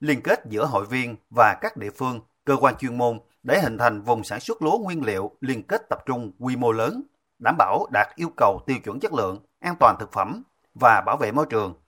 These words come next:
tạo điều kiện xây dựng thương hiệu gạo Việt Nam, đồng thời khuyến khích đầu tư liên kết,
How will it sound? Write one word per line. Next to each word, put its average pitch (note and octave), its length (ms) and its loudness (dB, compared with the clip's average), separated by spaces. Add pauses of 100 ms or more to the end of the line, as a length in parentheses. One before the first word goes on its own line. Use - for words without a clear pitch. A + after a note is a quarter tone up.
(140)
tạo A#2 140 6
điều A#2+ 120 -2
kiện G#2+ 200 -6
xây - 160 -6
dựng A2+ 280 -4
thương F3+ 200 -4
hiệu G2+ 360 -4
gạo G2 280 0
Việt G#2+ 160 -8
Nam, A2+ 180 0 (440)
đồng C#3 180 4
thời B2 260 2
khuyến G3+ 240 -6
khích - 240 -8
đầu B2+ 320 2
tư C#3+ 300 4
liên C3+ 240 0
kết, F3+ 320 0